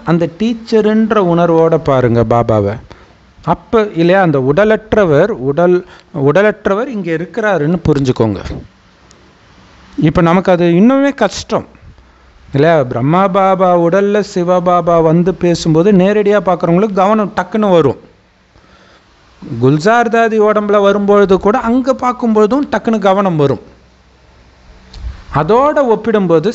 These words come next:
சென்டர்ல கவனம் கம்மியா தான் இருக்கும். அதோட compare பண்ணும்போது நீங்களா வீட்ல படிக்கும்போது ரொம்ப, ரொம்ப கவனம் கம்மியா தான் இருக்கும். அதனால தான்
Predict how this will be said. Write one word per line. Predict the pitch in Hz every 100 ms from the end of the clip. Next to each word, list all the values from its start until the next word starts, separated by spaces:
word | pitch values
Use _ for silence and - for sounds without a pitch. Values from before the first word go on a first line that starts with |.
| -
சென்டர்ல | 175 170 196 156 160 240 -
கவனம் | 143 139 147 156
கம்மியா | 165 135 131 127
தான் | 113 120
இருக்கும். | 110 95 - _ _ _ _ _ _ _ - - - _ - 120
அதோட | 147 208 277 294 285
compare | 220 214 226
பண்ணும்போது | 208 185 170 156 151 170 277 247
நீங்களா | 147 190 262 262 262 269
வீட்ல | 254 226 226 202
படிக்கும்போது | 185 165 156 156 269
ரொம்ப, | 196 165 226 277
ரொம்ப | 269 254
கவனம் | 214 190 185 165
கம்மியா | 147 135 139 123
தான் | 113
இருக்கும். | 110 95 - - - - - - - - - - - - - - -
அதனால | - 202 233
தான் | 240